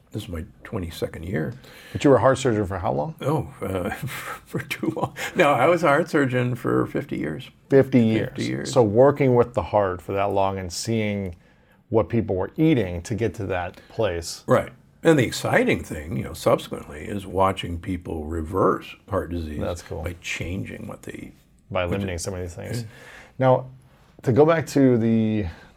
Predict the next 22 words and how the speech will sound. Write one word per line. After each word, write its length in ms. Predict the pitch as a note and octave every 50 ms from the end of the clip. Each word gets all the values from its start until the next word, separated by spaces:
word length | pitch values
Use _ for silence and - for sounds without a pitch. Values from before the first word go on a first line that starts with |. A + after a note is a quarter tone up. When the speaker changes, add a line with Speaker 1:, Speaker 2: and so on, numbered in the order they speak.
| _ _
Speaker 2:
the 80 | - -
pig 300 | - - - C#3 B2 G#2+
heart, 340 | G#2 F#2 F2 F2+ - - - -
what, 240 | - B2 B2+ - -
what 120 | B2 B2+ C#3
has 100 | C3+ -
happened 380 | A#2+ A#2+ B2+ - C3+ C3+ C3
now? 300 | C3 C3+ C#3 D3+ E3 E3+ D#3+
So 180 | - B2 A2+
there 100 | G2+ A2+
was 140 | G#2 G#2+ G2
a 60 | G2+
pig 340 | F2 - - B2 C3 B2+ B2+
heart 300 | - A#2 A2+ A2+ A2+ -
transplant 720 | - - - A2+ G#2+ G#2+ G#2 - - - G2 F2+ E2+ - - -
Speaker 1:
Correct. 160 | - - A#2+ B2+ A#2
Speaker 2:
from 20 |
a 60 | A2+
pig 460 | - - - - D#3+ D#3+ C3+ A#2 G2 F#2+
that 120 | A#2+ A#2+
was 140 | A2 G2 F2+
modified 840 | G2+ G2+ G#2 A2 A#2 C3 C3 A#2+ - - G2 E2+ D#2+ E2 E2 E2+